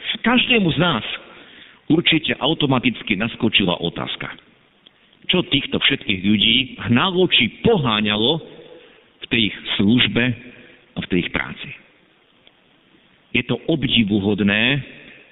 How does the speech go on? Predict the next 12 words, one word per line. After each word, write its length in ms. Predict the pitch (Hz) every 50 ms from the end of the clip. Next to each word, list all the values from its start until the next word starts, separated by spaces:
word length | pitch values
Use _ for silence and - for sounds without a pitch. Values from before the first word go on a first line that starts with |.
| _ _ -
priam 400 | 110 110 113 107 104 101 90 - - - - -
neskutočné 720 | - 107 120 160 170 - - 147 - - 120 - - 107 95
nasadenie. 580 | 98 117 110 - 78 65 - 64 62 58 55 - - - _ _ _ _ _ _ _ _ _ _ _ _ - - - -
To 80 | - 180
všetko, 380 | 160 - 240 254 - - - 208
čo 220 | - - 190 196 202
oni 240 | 180 175 160 143
dokázali, 640 | 120 208 220 220 - 196 185 185 143 147 143 143 143 -
čo 160 | - 143 127 -
zvládli, 580 | 135 127 135 175 190 185 170 135 143 151 156 - - - - -
sa 80 | 139 -
podarilo 500 | 185 190 156 180 175 180 170 147 139